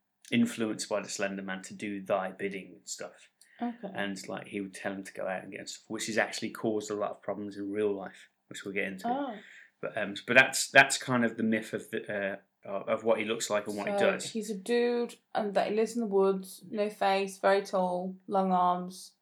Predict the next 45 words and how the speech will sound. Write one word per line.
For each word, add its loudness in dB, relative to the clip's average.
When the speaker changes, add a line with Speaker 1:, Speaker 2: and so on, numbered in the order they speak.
Speaker 1:
Yeah. -2
Speaker 2:
maybe 10
tentacles, 4
maybe 4
not. 4
Close 2
proximity, 0
you'll 4
go 6
insane. 2
Goes 4
after 2
children 2
or 0
vulnerable -4
people. -2
But -4
then, 8
what 6
is -2
the -6
point 0
of -4
him? -4
Like, -6
where 6
Speaker 1:
He's 4
Speaker 2:
does 0
he 0
Speaker 1:
supposed 8
Speaker 2:
live? 2
Speaker 1:
to, 4
he's 2
basically 6
a 6
modern 4
day 8
bogeyman 2
or -14
boogeyman. -6
Speaker 2:
So, -4
like, 10
if 2
he 2
just 0